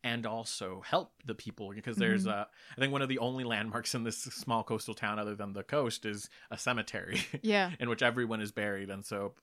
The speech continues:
Speaker 1: people, there's funerals, there's weddings, and so people need
Speaker 2: Yeah.
Speaker 1: flowers. And Steed immediately is like, "That's a phenomenal idea. I did get my floristry <laughs>
Speaker 2: Yeah.
Speaker 1: certification
Speaker 2: Convenient.
Speaker 1: or something."
Speaker 2: Yeah.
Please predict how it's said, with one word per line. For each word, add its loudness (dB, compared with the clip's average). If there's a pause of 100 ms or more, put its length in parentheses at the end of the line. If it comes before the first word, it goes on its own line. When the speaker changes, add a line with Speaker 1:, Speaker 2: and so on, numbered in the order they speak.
Speaker 1:
people, -4
there's -2
funerals, 0
there's -4
weddings, 4
and -6
so -4
people -2
need -2
Speaker 2:
Yeah. -8
Speaker 1:
flowers. -8 (340)
And 2
Steed 2
immediately 2
is -8
like, -10 (160)
"That's -6
a -4
phenomenal -6
idea. -12
I 2
did -2
get -2
my -2
floristry 0
<laughs> -10
Speaker 2:
Yeah. 12 (560)
Speaker 1:
certification -2
Speaker 2:
Convenient. 8
Speaker 1:
or 2
something." 0
Speaker 2:
Yeah. 8